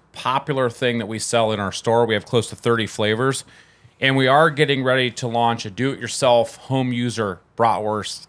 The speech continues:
kit. It'll come with the seasoning. It'll come with the high temp cheese, everything needed to make your own bratwurst at home. All you have to do is add the protein, grind it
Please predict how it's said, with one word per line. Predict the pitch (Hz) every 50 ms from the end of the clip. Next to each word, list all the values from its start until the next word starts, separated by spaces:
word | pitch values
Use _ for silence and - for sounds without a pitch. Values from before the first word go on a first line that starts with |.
| _ _
kit. | - - 120 87 73 - - - - _ _ _ _ _ _ _ _ _ -
It'll | 117 120 117
come | - - 135 127 127
with | 123 117 -
the | 110
seasoning. | - - 175 185 185 165 160 165 160 160 160 156 135
It'll | 117 123 123 117
come | - 139 131 120 120 123
with | 120 117 113 110 - - - - _ _ _ _ _ _ _ -
the | 117
high | 107 135 131 131
temp | 131 - 135 123 113 104 -
cheese, | - - - 175 170 165 160 170 165 151 131 127 - _ - -
everything | 165 170 180 175 - - 175 170 160
needed | 151 147 147 147 143 143 139 123 -
to | 135 127
make | 127 127 127 123 110 -
your | 113 120 143 160 160 151 139
own | 135 135 131 127 131 127 113
bratwurst | 120 120 117 117 113 113 117 117 113 - - - -
at | 123 131 135 131
home. | 123 123 120 117 113 110 113
All | 113 123 135 143
you | 139 139
have | 131 -
to | - 127
do | 117 120 120 117
is | 107 - -
add | - 127 135
the | 120 120
protein, | - - - 131 127 120 120 - - 131 120 120 117 113 110 104 - - - _ _ _ _ _ _ _ _ _ _ -
grind | - 127 143 143 147 139
it | 143 131 -